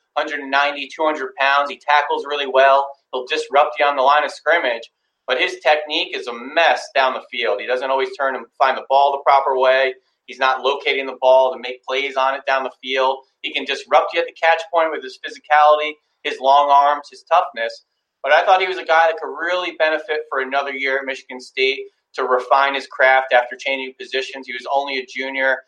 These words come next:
I have some personal information that he was actually recommended to stay at Michigan State and decided to come out anyways.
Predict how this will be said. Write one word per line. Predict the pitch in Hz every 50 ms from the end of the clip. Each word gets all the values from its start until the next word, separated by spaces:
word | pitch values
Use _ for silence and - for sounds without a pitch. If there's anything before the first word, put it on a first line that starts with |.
| _ _ _ _ -
I | 127
have | 131 139 139
some | 139 139 127
personal | - 156 151 151 147 147 139 139
information | 139 139 139 135 127 127 135 139 139 - 135 127
that | 127 123 127 - _ _ _ -
he | - 143
was | 143 135 139
actually | 131 131 131 - 127 127
recommended | 123 139 139 143 135 123 127 131 135 135 135 131
to | 123 117
stay | 117 - - - 139 143 143 139
at | 143 139
Michigan | 139 139 - - 139 131
State | 127 - - 135 135 139 139 139 139
and | 127
decided | 113 - - - 123 123 120 123
to | 123 -
come | 131 123
out | 120 113 - - 139
anyways. | 147 147 143 139 143 139 139 139 139 135 135